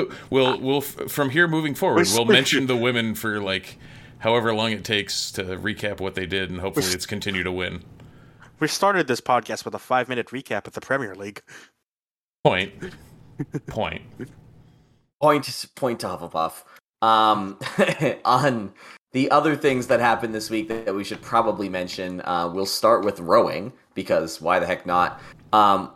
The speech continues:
Speaker 3: did you guys know that the Orange women's, uh, crew team was ranked? Because I did not until right now.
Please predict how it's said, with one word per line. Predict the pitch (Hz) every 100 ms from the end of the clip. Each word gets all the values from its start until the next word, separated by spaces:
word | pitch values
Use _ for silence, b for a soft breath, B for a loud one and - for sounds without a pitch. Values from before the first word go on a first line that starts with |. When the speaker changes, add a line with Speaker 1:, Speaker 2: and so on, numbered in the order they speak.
| -
Speaker 3:
did | 131
you | 233
guys | 247 220 -
know | 123 117
that | 117 104 92
the | 107 98 95 87 -
Orange | 107 110 107 107 101 - -
women's, | 95 101 101 95 90 -
uh, | 87 80
crew | 82 - 98
team | 98 110 101
was | 82 73
ranked? | 80 104 - - _ -
Because | 98 95 85 73 - -
I | 139
did | 110
not | 87 80 71 -
until | 92 85 82 73 69 - _ _ _
right | 95 90
now. | 80 76 57 85